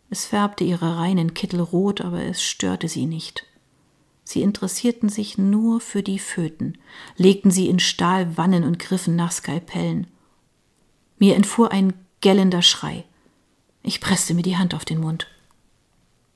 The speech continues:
„Der Oktober bringt euch den Tod.“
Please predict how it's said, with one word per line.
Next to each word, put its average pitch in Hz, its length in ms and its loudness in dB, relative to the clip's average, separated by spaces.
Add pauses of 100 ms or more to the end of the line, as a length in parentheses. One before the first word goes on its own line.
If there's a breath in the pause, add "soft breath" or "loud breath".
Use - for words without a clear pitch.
(420)
„Der 180 160 4
Oktober 233 720 0
bringt 202 360 2
euch 180 240 -2
den 156 240 -4
Tod.“ - 380 -8